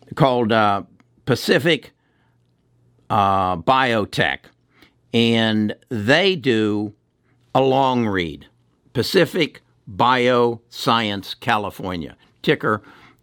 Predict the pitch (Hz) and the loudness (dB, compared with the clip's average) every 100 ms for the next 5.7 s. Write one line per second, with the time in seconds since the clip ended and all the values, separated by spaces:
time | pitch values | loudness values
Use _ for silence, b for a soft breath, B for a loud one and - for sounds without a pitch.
0 | _ _ _ _ - 165 147 147 147 - | _ _ _ _ 2 4 4 0 -2 2
1 | 127 123 120 - 135 110 110 - - 120 | 2 2 0 -4 0 0 0 -6 -2 -2
2 | 90 76 - _ b b b b b 123 | -2 -8 -20 _ b b b b b 0
3 | 170 160 160 131 123 117 98 90 85 98 | 2 4 4 4 2 0 -2 -8 -10 -2
4 | 156 151 156 143 135 117 104 131 123 104 | 0 0 -2 -4 -4 -6 -6 -4 -4 -6
5 | 101 95 135 110 85 73 - | -10 -8 -4 -4 -4 -12 -20